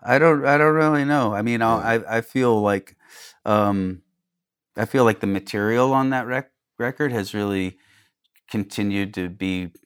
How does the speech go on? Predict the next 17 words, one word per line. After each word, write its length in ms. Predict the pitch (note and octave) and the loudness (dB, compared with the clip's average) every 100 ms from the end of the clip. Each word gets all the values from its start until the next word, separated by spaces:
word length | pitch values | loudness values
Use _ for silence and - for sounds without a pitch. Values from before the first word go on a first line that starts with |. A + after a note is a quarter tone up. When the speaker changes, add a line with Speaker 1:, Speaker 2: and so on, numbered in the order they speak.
| _ _ _ _ | _ _ _ _
Speaker 1:
something 400 | - G2 G2+ G2 | -8 -6 -4 -4
that 140 | F2+ | -6
feels 320 | - F#2 F#2 F2+ | -6 -6 -6 -8
like 140 | F2 | -10
people 220 | G2 F2+ | -10 -10
wanna 200 | F2+ F2 | -8 -8
hear 340 | F2 F2 F2+ G#2 | -8 -8 -6 -6
when 180 | F#2+ F2 | -6 -6
we 80 | |
Speaker 2:
Right, 120 | F2 F2 | -4 -4
Speaker 1:
play 300 | F2 F#2 G2+ | -4 -4 -6
live. 320 | E2+ E2+ G2 | -4 -2 0
Speaker 2:
right. 240 | G#2+ F#2+ - _ _ - | -2 -4 -10 _ _ -12
Speaker 1:
You 80 | F2+ | -8
know, 200 | F2 F2+ | -6 -8
it's 140 | - | -10
like, 180 | D#2+ | -14